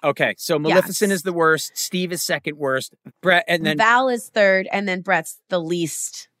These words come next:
Speaker 2: I mean, he just was like
Speaker 1: Okay.
Speaker 2: a, like a rich kid, pompous jerk.
Speaker 1: Yeah,
Speaker 2: He
Speaker 1: you're right.
Speaker 2: wasn't
Speaker 1: You're
Speaker 2: really,
Speaker 1: right.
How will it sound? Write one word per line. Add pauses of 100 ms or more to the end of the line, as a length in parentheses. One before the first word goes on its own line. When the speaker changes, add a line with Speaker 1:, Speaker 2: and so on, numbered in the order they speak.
Speaker 2:
I
mean,
he
just
was
like
Speaker 1:
Okay.
Speaker 2:
a, (500)
like
a
rich
kid,
pompous
jerk.
Speaker 1:
Yeah,
Speaker 2:
He
Speaker 1:
you're
right.
Speaker 2:
wasn't
Speaker 1:
You're
Speaker 2:
really,
Speaker 1:
right.